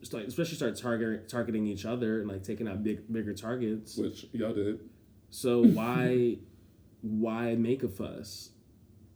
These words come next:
Speaker 1: It makes way more sense to just lay low.
Speaker 2: Sorry that you got taken out, Jack.
Speaker 1: <laughs>
Speaker 2: By Jessica.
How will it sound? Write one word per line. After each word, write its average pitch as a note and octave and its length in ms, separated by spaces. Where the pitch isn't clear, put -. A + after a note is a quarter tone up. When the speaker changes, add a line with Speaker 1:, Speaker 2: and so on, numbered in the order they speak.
Speaker 1:
It A#2 60
makes A#2 280
way A#2+ 320
more A2 220
sense G2 300
to G2 40
just G#2 200
lay G2+ 200
low. G2 480
Speaker 2:
Sorry A#2+ 680
that A2+ 400
you A2 120
got A#2 200
taken B2+ 260
out, C#3+ 120
Jack. C#3 260
Speaker 1:
<laughs> B2 120
Speaker 2:
By G#2+ 100
Jessica. G#2+ 520